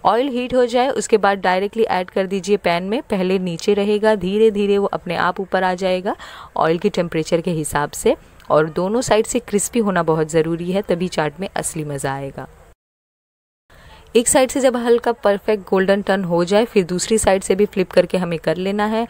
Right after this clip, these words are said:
और निकाल लीजिए, पूरा ऑयल सेपरेट कर लेना है। बूंदी भी बना लेते हैं, ये ऑप्शनल है, आप चाहें तो बनाएं या स्किप कर लीजिए। उसी में ऐड करके थोड़ा बहुत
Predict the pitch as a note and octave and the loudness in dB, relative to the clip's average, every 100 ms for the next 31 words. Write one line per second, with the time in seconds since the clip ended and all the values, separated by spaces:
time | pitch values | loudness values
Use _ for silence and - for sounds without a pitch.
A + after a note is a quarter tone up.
0 | - - - D#3 D3+ D3+ - D#3 D#3 F3 | -10 -16 2 4 4 2 -2 -8 -4 0
1 | F#3 G#3+ G#3+ G3 A3 - F#3 F#3+ - E3 | 0 0 -4 0 -2 -2 0 0 2 0
2 | E3+ - D3+ - D3 - D#3 D3 D3 D3 | -2 -2 -4 -2 -4 -2 -4 -4 -12 -14
3 | - G3 A3+ A3 B3+ B3+ B3 A#3 A#3+ B3 | -10 0 2 2 0 2 4 4 4 2
4 | B3 C4 D#4+ A#3 A3 - F#3 - A3 A3+ | 2 -2 4 6 6 4 0 0 0 2
5 | B3+ F#3 F3+ - F3+ F#3 F#3 F#3+ F#3 F#3 | 2 0 -2 -2 -2 -2 -2 -2 -2 0
6 | A#3 G3 - F#3 - F#3 F3+ F3+ - F#3+ | 0 -2 -2 -6 0 0 2 -4 -2 0
7 | C#4 - E3 F#3 F#3 - E3+ F3+ G#3 G#3 | 0 0 -4 -4 -2 -2 -2 -2 -4 0
8 | A3+ G#3 E3+ E3+ E3+ E3+ | 0 0 -2 0 -2 -4